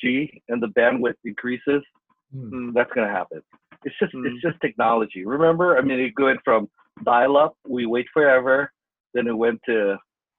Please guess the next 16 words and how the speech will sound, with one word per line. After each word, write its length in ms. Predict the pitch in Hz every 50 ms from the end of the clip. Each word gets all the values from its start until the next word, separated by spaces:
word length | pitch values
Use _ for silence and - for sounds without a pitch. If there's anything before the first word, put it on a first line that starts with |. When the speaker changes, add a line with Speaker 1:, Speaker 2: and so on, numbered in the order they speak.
| _ _
Speaker 1:
you 60 | - 123
know, 320 | 117 107 101 101 101 98 - _ _ - _ _
broadband, 960 | 123 123 139 151 147 135 147 147 139 135 135 135 135 131 135 135 139 139 123 101 90
and, 160 | 87 85 85 - _ - _ _ _ _ _ _ - - _ _
you 80 | 131
know, 80 | 135 127
all 160 | 117 117 135 139
the 80 | 139 131
Wi-Fi 580 | 110 117 123 135 143 143 - 139 143 143 143
gets 180 | 143 147 147 - _ _
better, 440 | 139 135 135 135 135 135 135 123 - -
and 140 | 110 107 110
I, 120 | 113 120 - 104
I'm 140 | 120 131 - -
almost 340 | 117 127 147 175 180 170 - - -
guaranteed 720 | 139 147 151 170 196 202 202 - - 180 160 143 135 139 -